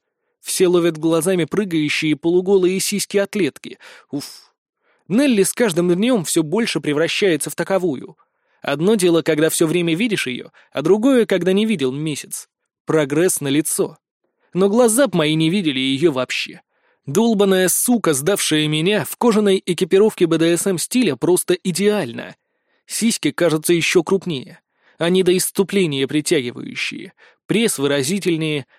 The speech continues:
а бёдра круглее. При этом мышечным рельефом всё тело лоснится. Стремление к образу Вэби теперь уже очевидно, но моей бывшей не суждено стать такой же героиней Вита.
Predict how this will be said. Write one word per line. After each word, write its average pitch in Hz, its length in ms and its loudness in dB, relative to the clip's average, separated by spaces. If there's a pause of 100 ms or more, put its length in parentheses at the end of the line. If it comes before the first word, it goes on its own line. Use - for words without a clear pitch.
а 214 120 0
бёдра 156 360 4
круглее. 165 640 -2 (480)
При 180 160 4
этом 156 320 0
мышечным 170 540 -2
рельефом 160 520 0
всё 196 200 0
тело 185 340 0
лоснится. 139 720 -6 (380)
Стремление 254 640 2
к - 80 0
образу 202 380 4
Вэби 208 320 2
теперь 180 320 0
уже 190 220 4
очевидно, 185 600 -4 (260)
но 175 160 -2
моей 175 300 0
бывшей - 480 -6 (140)
не 214 160 0
суждено 233 480 0
стать - 260 -4
такой 147 320 -2
же 135 100 -2
героиней 139 560 -2
Вита. 127 380 -10